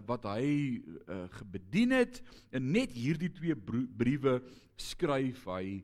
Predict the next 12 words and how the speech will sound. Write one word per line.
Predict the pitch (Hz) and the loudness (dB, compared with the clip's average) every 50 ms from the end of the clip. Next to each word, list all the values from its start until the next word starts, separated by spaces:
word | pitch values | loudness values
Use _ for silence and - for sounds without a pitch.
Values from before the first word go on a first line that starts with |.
| - - | -10 -14
so. | - - - - - 160 135 113 107 90 | -14 -12 -10 -8 -4 -2 0 2 0 0
Hoekom | 85 90 120 185 170 - 254 247 226 226 | 0 0 0 0 0 0 0 0 0 0
skryf | - - - - 143 139 139 - | -2 -4 -6 -4 -2 -2 0 0
hy | - 131 120 | -2 -4 -4
vir | - - 113 | -4 -4 -4
hulle | 107 101 95 | -4 -4 -6
genade, | - - 113 107 107 110 131 180 214 247 262 254 254 254 254 247 254 247 247 - - - - _ _ _ - | -6 -6 -4 -2 0 2 4 4 6 6 6 8 10 10 10 10 10 6 4 -2 -16 -20 -20 _ _ _ 6
ontferming | 196 214 233 226 - - - 196 185 165 160 160 160 160 156 156 160 156 - | 8 8 8 6 4 0 -4 -4 -2 0 0 0 0 0 -2 -4 -4 -4 0
en | 110 135 147 143 139 123 110 92 | 0 2 2 2 0 -2 -4 -6
vrede | - - - 98 98 110 120 123 123 120 117 110 104 101 98 92 104 104 101 87 - - | -8 -14 -12 -6 -2 0 0 2 2 2 2 2 0 -2 -4 -4 -2 -2 -2 -4 -6 -6
vir | 95 92 | -4 -4
julle? | 92 90 82 80 80 80 78 80 | -4 -4 -4 -6 -6 -6 -8 -10